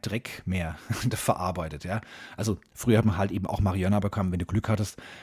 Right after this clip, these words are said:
ähm, war es halt relativ sauber, wenn du Pech hattest, war es ein bisschen Rattenscheiße dabei. Kann halt passieren, mein Gott, ne? Wen interessiert das schon? Ist sowieso alles illegal, ne? Was willst du machen?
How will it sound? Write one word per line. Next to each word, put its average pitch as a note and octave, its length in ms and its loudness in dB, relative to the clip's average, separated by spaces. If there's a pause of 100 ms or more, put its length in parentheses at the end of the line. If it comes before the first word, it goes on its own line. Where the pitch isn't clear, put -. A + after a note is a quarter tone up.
(100)
ähm, F#2 640 2
war F2+ 160 -2
es - 140 0
halt F2+ 120 0
relativ G#2 300 0
sauber, A2 320 6
wenn G2 80 6
du - 80 2
Pech - 220 0
hattest, F#2+ 200 0
war F2+ 100 2
es E2+ 80 0
ein - 20 -14
bisschen - 180 -4
Rattenscheiße - 460 -2
dabei. D#2 260 -8
Kann G#2 260 2
halt - 140 4
passieren, G#2+ 420 4
mein G2+ 180 4
Gott, - 420 0
ne? B2 300 2
Wen C3 140 6
interessiert G3+ 400 2
das B2 80 2
schon? A#2+ 140 0
Ist D#3 120 0
sowieso G3 260 2
alles - 240 -4
illegal, F2 440 -4
ne? C#3 160 0 (140)
Was B2+ 140 2
willst E3+ 180 0
du C#3 40 4
machen? D#3 200 2